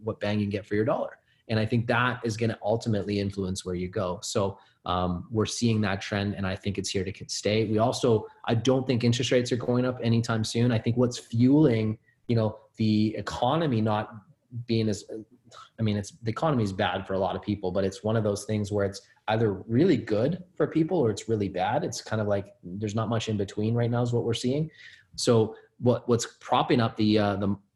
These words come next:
the recovery right now is the housing market. And so keeping interest rates low, I believe, is gonna be something that's gonna stay for at least a couple years, maybe two to three years, while we kinda get this pandemic under control. And I don't think we're gonna have that under control in the next six months.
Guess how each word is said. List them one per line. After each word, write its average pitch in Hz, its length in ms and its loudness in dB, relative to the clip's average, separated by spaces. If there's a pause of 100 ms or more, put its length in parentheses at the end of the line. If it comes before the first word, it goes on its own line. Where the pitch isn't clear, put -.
(440)
the 107 100 2
recovery 107 560 0
right 98 200 0
now 104 240 -2
is 120 160 0
the 120 100 -2
housing 92 340 -4
market. 87 520 -4
And 104 140 0
so 101 140 -2
keeping 123 320 0
interest 113 340 0
rates 101 260 -2
low, 107 380 2
I 98 80 2
believe, 98 260 0
is 101 100 -2
gonna 101 140 2
be 98 80 0
something 104 300 0
that's 98 200 -2
gonna 98 140 -2
stay 101 280 -2
for 95 300 -4 (200)
at 104 180 -2
least 123 380 2
a 104 80 -2
couple 101 320 -2
years, 95 440 -2
maybe 101 200 0
two 104 220 -2
to 101 80 0
three 101 220 -2
years, 98 420 -2 (160)
while 98 240 0
we 98 80 0
kinda 101 200 -2
get 98 160 -2
this 101 120 -8
pandemic 95 500 -4
under 95 140 -4
control. 101 380 0
And 98 80 0
I 98 40 2
don't 113 160 2
think 107 160 -2
we're 101 80 -4
gonna 92 120 -6
have 92 140 -4
that 92 120 -4
under 95 160 -2
control 92 520 -4 (180)
in 101 120 0
the 95 60 2
next 92 240 -4
six - 200 -14
months. 85 320 -10